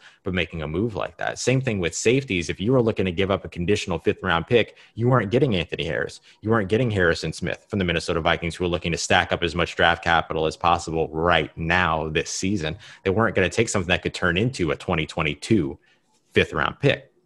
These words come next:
That just wasn't gonna happen. And so the market just really wasn't there for what the Saints were willing to give up. They will always play this smartly. They don't wanna overpay. And so I, I think that what the move that they did make made a lot of sense. And now you're seeing all these veterans that the other teams couldn't trade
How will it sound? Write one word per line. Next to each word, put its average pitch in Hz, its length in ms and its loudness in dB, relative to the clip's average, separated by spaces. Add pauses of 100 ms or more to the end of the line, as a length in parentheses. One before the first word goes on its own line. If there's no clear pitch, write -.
That 90 140 0
just 95 160 -4
wasn't 78 200 -4
gonna 76 140 -10
happen. 90 400 -2
And 92 100 -6
so - 80 0
the 92 100 0
market 120 380 2
just 98 160 -6
really 95 220 2
wasn't 85 480 0
there 87 260 2
for - 140 -8
what 85 100 -2
the 87 80 -2
Saints 90 260 -4
were 85 100 -2
willing 87 240 -2
to 107 80 -2
give 113 180 0
up. 101 240 2 (300)
They 92 80 2
will 92 80 2
always 104 420 4
play 95 160 2
this 90 160 0
smartly. 87 380 0
They 85 120 0
don't 92 300 0
wanna 92 180 0
overpay. 78 720 0 (300)
And 87 180 0
so 85 160 0
I, 85 280 2
I 110 40 0
think 95 220 -2
that 90 180 0
what 90 320 -2
the 92 80 0
move 104 240 0
that 98 140 0
they 85 120 2
did 123 220 4
make 85 320 0 (160)
made 92 180 2
a 82 40 4
lot 76 160 2
of 71 80 -4
sense. 80 300 -6 (260)
And 107 100 0
now 120 140 6
you're 180 160 4
seeing 160 320 4
all 147 140 6
these 143 180 4
veterans 131 440 4
that 120 220 4
the 117 280 6
other 123 180 4
teams 127 320 0
couldn't 117 320 0
trade 156 480 4